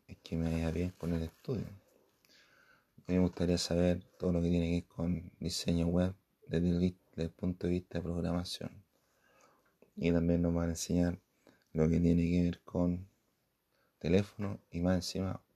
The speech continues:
en acá me enseñan, eh, dos ramos de in-, de inglés. La carrera dura,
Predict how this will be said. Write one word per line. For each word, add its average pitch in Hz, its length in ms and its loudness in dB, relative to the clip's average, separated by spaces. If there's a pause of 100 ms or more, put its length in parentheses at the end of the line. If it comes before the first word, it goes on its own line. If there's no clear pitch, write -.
(880)
en 82 280 0
acá 85 160 2
me 90 60 6
enseñan, 85 640 0
eh, 85 480 -4
dos 85 320 2
ramos 90 340 2
de 87 80 0
in-, 87 200 0
de - 160 -2
inglés. 82 580 0 (840)
La 82 140 -2
carrera 85 360 4
dura, - 560 -2